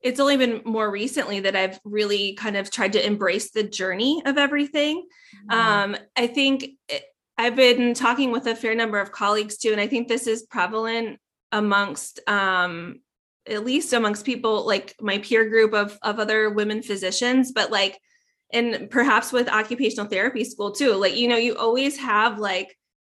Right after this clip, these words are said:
Speaker 1: this next goal you're going towards, right? And, like, "Oh, I'll be
Speaker 2: Yeah.
Speaker 1: happy at this next goal." But really, um, focusing in on, you know, the fact that every day we're on this journey and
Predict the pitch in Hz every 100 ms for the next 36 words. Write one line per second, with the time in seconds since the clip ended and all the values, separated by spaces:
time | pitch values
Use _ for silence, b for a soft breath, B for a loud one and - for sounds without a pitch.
0 | - 254 233 233 - - 196 214 320 254
1 | 220 208 208 254 285 320 311 208 190 247
2 | 285 220 220 214 214 254 269 233 190 180
3 | 175 185 240 226 214 247 214 202 - 185
4 | 180 233 330 b b b b _ 233 233
5 | 214 226 233 233 233 233 - 226 190 196
6 | - 233 220 262 262 220 - 196 208 208
7 | 202 202 190 185 190 - _ - 214 202
8 | 185 180 208 - _ - 214 214 214 202
9 | - 226 240 240 202 214 196 196 190 -
10 | - 190 185 185 214 b b b - 208
11 | 202 196 196 196 208